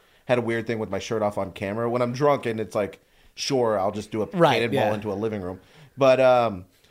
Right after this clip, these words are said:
Speaker 1: on camera was always weird for me. Like, it was a, like a, like a thing for me. And so I, I, I called up, Delara was just my girlfriend at the time, and she, I was like, "Fuck, okay, like, my grandfather's fought in wars,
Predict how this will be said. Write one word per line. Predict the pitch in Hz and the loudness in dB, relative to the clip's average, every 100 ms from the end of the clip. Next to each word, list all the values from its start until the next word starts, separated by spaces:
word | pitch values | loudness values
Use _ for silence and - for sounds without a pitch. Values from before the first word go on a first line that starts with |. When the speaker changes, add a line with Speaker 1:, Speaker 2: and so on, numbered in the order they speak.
| - - | -20 0
Speaker 1:
on | 151 147 | 0 6
camera | 196 202 185 | 6 6 4
was | 139 | 4
always | 156 127 | 2 0
weird | 107 135 143 | 0 -2 -2
for | 123 | -4
me. | 107 | -2
Like, | 127 120 | 0 0
it | 139 | -2
was | 120 117 | 0 -2
a, | 107 - | -4 -6
like | 127 104 | -6 -6
a, | 90 - _ _ - 101 - _ _ _ - | -8 -12 _ _ -20 -20 -20 _ _ _ -10
like | 113 | -10
a | 95 | -8
thing | - 117 135 139 - | -4 -4 -4 -6 -4
for | 156 | -4
me. | 170 170 - - - _ - | -2 -8 -14 -20 -20 _ -2
And | 151 143 | 0 2
so | 180 165 151 143 135 | 4 6 8 6 4
I, | 135 135 131 127 | 4 4 2 0
I, | - 120 | 0 -4
I | |
called | - 143 131 | -2 0 2
up, | 113 - _ - | 0 -4 _ -12
Delara | 120 120 120 | 0 2 2
was | 101 | 0
just | 104 107 | -4 -6
my | |
girlfriend | 98 104 117 | -4 -4 -4
at | 98 | -6
the | - | -8
time, | 90 90 | -10 -8
and | 85 | -10
she, | 98 - | -14 -12
I | 98 | -12
was | 87 | -10
like, | 90 - _ _ _ _ _ _ | -14 -18 _ _ _ _ _ _
"Fuck, | - 107 82 - 117 | -10 -6 -6 -6 -8
okay, | 110 92 85 | -6 -6 -6
like, | 101 95 | -6 -6
my | |
grandfather's | 98 110 110 117 107 - | -4 -4 -4 -4 -4 -2
fought | 113 104 | -2 -2
in | 90 | -6
wars, | 87 95 110 110 - | -10 -6 -6 -6 -12